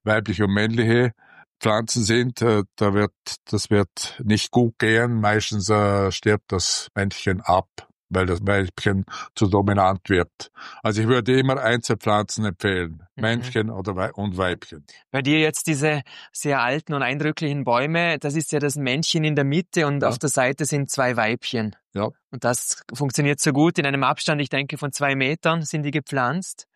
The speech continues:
Speaker 1: Also das hat der Hintergrund, äh, die männliche Pflanze, die kann bis zu acht weibliche Pflanzen befruchten.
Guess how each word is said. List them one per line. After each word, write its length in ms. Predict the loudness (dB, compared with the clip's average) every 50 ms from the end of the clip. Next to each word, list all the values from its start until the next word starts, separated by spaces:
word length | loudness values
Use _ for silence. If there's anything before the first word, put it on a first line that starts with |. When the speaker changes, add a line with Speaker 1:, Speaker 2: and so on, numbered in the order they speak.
| _ _ _ _ -4
Speaker 1:
Also 240 | -4 -4 -2 -2 0
das 220 | 2 2 2 2
hat 160 | 0 0 0
der 180 | 2 2 2 2
Hintergrund, 720 | 2 0 0 0 -2 -2 0 0 2 2 0 0 0 2
äh, 260 | 2 2 2 2 0 -2 -6 -12 -12
die 600 | _ -2 0 0 0 0 0 0 -2 -4 -4 -8 -10 _ _ _
männliche 420 | -4 -2 -2 -2 0 0 0 0 -2
Pflanze, 580 | -2 -2 0 0 0 0 -2 -2 -2 0 0
die 140 | 2 0 -2
kann 480 | -2 0 0 2 2 2 0 -4 -6 -6 -4
bis 180 | -2 -2 -2 -2
zu 240 | -2 -2 -2 0
acht 380 | 0 2 2 2 2 0 -2 -4 -4
weibliche 420 | -2 -2 0 -2 -2 -4 -6 -6
Pflanzen 520 | -4 -2 0 0 0 0 -2 -8 -10 -10 -10
befruchten. 600 | -10 -8 -6 -6 -8 -8 _ _ _ -20 -20